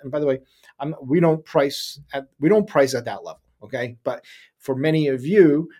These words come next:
who are pricing out bookkeeping services at, say, four or five hundred dollars a month, five hundred dollars for this additional level of service is not gonna break the bank, and it actually could provide additional value.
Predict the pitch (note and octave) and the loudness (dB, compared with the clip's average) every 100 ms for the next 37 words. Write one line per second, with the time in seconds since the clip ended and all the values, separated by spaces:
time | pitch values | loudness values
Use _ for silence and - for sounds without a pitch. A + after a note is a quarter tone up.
0 | _ - D3 C#3 C3+ C3 C3 - C#3 - | _ -2 2 2 0 -2 0 0 0 0
1 | C#3+ C3 A#2 D3 D3 C#3+ C3 B2+ B2 C#3 | -4 -4 -2 -4 -4 -8 -8 -10 -2 0
2 | C3 B2+ C3 A2+ A#2 A#2 C3 A#2 A2+ - | 0 -4 -8 -6 -8 -4 -4 -4 -6 -4
3 | C#3 C3 C3 B2 B2+ A#2+ A#2 A2+ A2+ C3+ | -2 0 -2 -4 -8 -10 -8 -8 -8 -2
4 | B3+ F3+ D#3+ - _ - - _ _ _ | 2 2 0 -8 _ -20 -20 _ _ _
5 | _ _ _ B3+ E4 E4 F#3+ F3 A3+ E3+ | _ _ _ 2 4 4 6 6 6 4
6 | - D3+ D#3 D3 C#3+ C#3 C3+ D3+ C#3+ B2+ | 0 2 4 6 6 4 2 -2 -2 -6
7 | B2 E3 G3+ - E3 C#3 C#3 C3 B2 A#3 | -2 2 2 0 -2 -2 -2 -4 -6 -4
8 | G3+ - C#3 B2+ C#3+ F3 G3 F#3+ B2+ D3 | -4 -4 -8 -6 -4 -2 -2 -2 -2 -2
9 | D3 D3 B2 D3+ D3 C#3 B2+ E3 G3+ D#3+ | -4 -4 -2 0 0 -4 -4 -6 -6 -8
10 | D3+ C3+ B2 B2 B2 A#2 A#2+ - A2 C#3 | -8 -10 -6 -6 -6 -6 -10 -12 -6 0
11 | G3+ G3 C3 D3+ | 0 2 0 -2